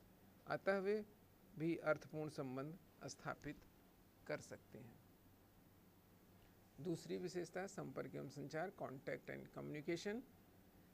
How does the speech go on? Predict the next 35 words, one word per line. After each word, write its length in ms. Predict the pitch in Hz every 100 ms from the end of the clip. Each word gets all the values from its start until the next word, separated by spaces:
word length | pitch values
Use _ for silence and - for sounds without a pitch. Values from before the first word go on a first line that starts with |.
| -
सामाजिक 580 | - 165 156 170 185 220
संबंधों 480 | 220 208 208 202 208
के 100 | 220
निर्माण 380 | 208 202 208 208
के 120 | 214
लिए 200 | 214 208
दो 220 | 160 156
या 120 | 151
दो 140 | 147 147
से 160 | 147
अधिक 220 | 139 143
व्यक्तियों 380 | 139 139 - 147
का 120 | 139
होना 340 | 147 143 147 180
ही 180 | 196 202
पर्याप्त 500 | 165 156 156 - 147
नहीं 280 | 151 180 170
है, 220 | 131 131 - - - - - -
वरन 240 | 165 175
उनके 260 | 175 175 156
बीच 200 | 156 151
संपर्क 540 | 160 139 147 156 -
एवं 120 | 143
संचार 460 | 135 139 131 139 131
की 180 | - 135
व्यवस्था 480 | 135 120 123 -
होना 360 | 131 139 139 151
भी 240 | 131 131 - - - - - - -
आवश्यक 460 | 123 131 131 170 165
है। 180 | 180 208
संपर्क 460 | - 135 - 147 -
को 80 | 147
परिभाषित 560 | - 147 139 135 143
करते 360 | - 143 - 156
हुए 200 | 151